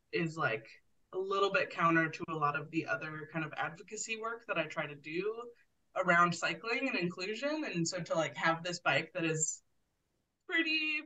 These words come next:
fancy and potentially inaccessible, <laughs> but, like, I cannot describe to you how instantly I knew the quality of those cranks. Like, there was no power loss in each of my pedals. Like, it's,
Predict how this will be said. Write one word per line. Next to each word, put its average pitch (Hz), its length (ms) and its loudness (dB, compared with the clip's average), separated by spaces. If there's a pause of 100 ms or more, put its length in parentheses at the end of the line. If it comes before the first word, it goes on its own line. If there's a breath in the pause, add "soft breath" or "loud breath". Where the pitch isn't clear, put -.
fancy 262 840 2
and 202 280 2 (140)
potentially 277 460 2
inaccessible, 247 1200 4
<laughs> - 60 -12
but, 202 320 12
like, 175 240 2 (840)
I 202 140 6
cannot 220 440 6
describe 165 480 2
to - 160 -8
you 160 220 2
how 156 220 2
instantly 165 580 -2
I 151 160 -2
knew 147 480 0
the 147 80 -6
quality 143 540 -2
of 123 180 -6
those 117 220 -6
cranks. - 480 -10
Like, - 200 -4 (420)
there 214 200 6
was 160 220 2
no 170 420 6
power 151 440 4
loss - 600 -2 (300)
in 165 180 4
each 165 220 0
of 156 140 -2
my 135 140 0
pedals. - 380 -6
Like, 147 240 -2
it's, - 520 -6